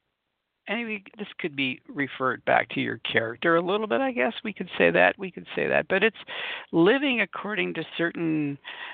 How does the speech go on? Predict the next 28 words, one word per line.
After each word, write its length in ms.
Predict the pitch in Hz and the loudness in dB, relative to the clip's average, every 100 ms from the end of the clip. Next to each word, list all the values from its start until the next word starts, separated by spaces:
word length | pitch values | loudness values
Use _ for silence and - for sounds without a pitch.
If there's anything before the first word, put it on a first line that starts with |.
| - - | -10 2
emotions 920 | 151 151 151 160 - 156 147 139 131 131 | 4 6 6 4 2 0 0 -2 -4 -6
and 240 | 131 123 | -10 0
values 760 | 139 135 143 143 139 139 127 127 - - - - - | 2 4 4 2 -2 -4 -8 -12 -18 -20 -20 -20 -4
that 220 | 143 139 139 | 2 4 4
are 260 | 135 131 - _ _ _ _ _ - | 2 0 -6 _ _ _ _ _ -10
higher 380 | - 165 165 151 | 0 4 4 4
vibrational 840 | 135 131 127 131 135 - 131 123 127 | 4 4 2 -2 0 -2 -2 -2 -2
in 120 | 139 | 2
nature, 400 | 190 240 - - _ _ _ - - | 2 2 -4 -8 _ _ _ -8 2
such 260 | 147 - | 2 2
as 240 | 160 147 151 - | 0 0 -2 0
love. 340 | 170 226 123 - - _ _ _ _ _ _ _ _ - | 4 4 2 -8 -20 _ _ _ _ _ _ _ _ -12
Okay, 280 | 147 147 160 - | -4 0 2 2
unconditional 680 | 196 190 190 165 - 185 170 | 0 2 0 2 0 0 2
love. 240 | 135 - | 2 2
Are 140 | - 151 | 4 4
you 180 | 160 | 4
living 300 | 165 180 175 | 4 4 2
from 220 | 160 165 151 | 0 2 2
unconditional 680 | 147 - 143 135 - 123 123 | 2 0 -2 0 0 -2 0
love? 180 | 123 - - _ _ _ _ - - - _ | -2 -4 -16 _ _ _ _ -20 -20 -20 _
Then 140 | 160 175 | 4 6
you've 220 | 170 139 | 4 2
reached 300 | 139 135 - | -2 0 0
a 60 | |
level 420 | 147 123 127 151 139 | 4 4 4 0 -4
of 80 | - - | -6 -10
success. 400 | 285 - 302 | -12 -2 -2